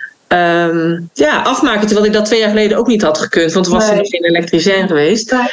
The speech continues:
Speaker 1: Maar dus, ja, jij zegt inderdaad door het geven, maar ik denk ook door inderdaad zelf een
Speaker 2: Te
Speaker 1: eerste
Speaker 2: bewegen.
Speaker 1: stap daarin te zetten.
Speaker 2: Ja.
Speaker 1: En eerder was ik steeds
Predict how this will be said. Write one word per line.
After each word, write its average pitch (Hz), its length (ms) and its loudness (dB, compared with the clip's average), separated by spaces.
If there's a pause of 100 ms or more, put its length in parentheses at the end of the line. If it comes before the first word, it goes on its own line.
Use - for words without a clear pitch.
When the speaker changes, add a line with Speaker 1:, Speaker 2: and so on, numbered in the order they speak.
(400)
Speaker 1:
Maar 214 580 0
dus, 233 520 0
ja, 233 220 2
jij 233 160 2
zegt 240 240 -2
inderdaad 220 380 2
door 214 160 2
het 208 140 -2
geven, 320 680 0
maar 262 220 0
ik 208 100 2
denk 220 220 0
ook 233 320 0
door 226 280 2
inderdaad 214 400 0
zelf 240 520 -2 (400)
een 208 100 2 (100)
Speaker 2:
Te 214 80 2
Speaker 1:
eerste 240 180 0
Speaker 2:
bewegen. 339 180 -2
Speaker 1:
stap - 260 -2
daarin 208 420 -2
te 208 100 2
zetten. 240 360 0
Speaker 2:
Ja. 285 80 0
Speaker 1:
En 190 240 -4 (280)
eerder 269 360 2
was 214 180 0
ik 214 100 0
steeds 208 640 -2